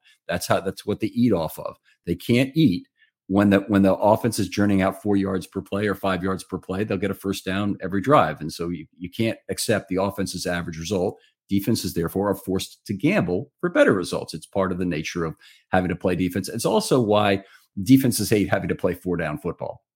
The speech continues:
Uh, they, they really hate having to defend four down football. It's a lot harder. Uh, so anyway, the, let's get back to the third down situation. I wanna read these off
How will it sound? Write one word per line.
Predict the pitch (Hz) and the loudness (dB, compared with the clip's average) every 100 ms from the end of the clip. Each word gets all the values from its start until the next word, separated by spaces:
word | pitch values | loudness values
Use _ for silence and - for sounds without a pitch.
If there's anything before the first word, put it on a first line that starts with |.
| _ _ - | _ _ -10
Uh, | 85 82 | -8 -4
they, | 90 90 | -4 -4
they | 87 | -2
really | 87 95 123 127 110 | -2 6 8 8 6
hate | 104 98 | 4 2
having | 95 87 | 2 0
to | 78 | -4
defend | 82 - 90 82 - | -6 -2 -2 -2 -8
four | - 92 | -6 -4
down | 90 | -4
football. | 90 | -6
It's | 80 | -4
a | 87 | -4
lot | 90 101 95 | -2 0 0
harder. | 92 87 80 80 - - - _ _ - | 0 -2 -2 -4 -8 -20 -20 _ _ -6
Uh, | 82 82 85 - - | -2 -2 -4 -6 -4
so | - | 4
anyway, | 165 170 101 | 8 10 8
the, | 98 110 - 110 | 6 0 -4 -4
let's | 139 | -2
get | - 127 | 2 2
back | 110 | 2
to | 107 | 2
the | |
third | 95 104 95 | 2 2 2
down | 92 90 | 2 0
situation. | 85 95 - 82 76 82 - _ _ | -4 -8 -6 -6 -6 -10 -14 _ _
I | 190 | 0
wanna | 311 | 4
read | 135 143 127 | 8 8 8
these | 117 98 | 6 4
off | 98 87 | 2 0